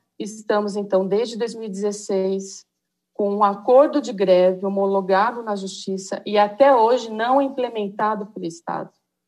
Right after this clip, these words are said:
Esse acordo de greve prevê as incorporações ao nosso vencimento básico e também apresenta uma proposta de P L para uma, um rea-, uma reformulação da nossa carreira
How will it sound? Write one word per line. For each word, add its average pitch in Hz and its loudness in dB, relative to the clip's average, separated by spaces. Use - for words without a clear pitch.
Esse 233 2
acordo 226 0
de 175 -2
greve 208 -2
prevê 196 2
as 190 4
incorporações 240 0
ao 208 0
nosso 190 -4
vencimento 175 -10
básico 165 -10
e 196 -8
também 208 -6
apresenta 226 -4
uma 196 -4
proposta 220 0
de 190 -10
P 196 0
L 196 6
para 208 -2
uma, 202 -2
um 208 -4
rea-, 262 4
uma 208 -4
reformulação 277 2
da 254 -2
nossa 220 -6
carreira 214 -4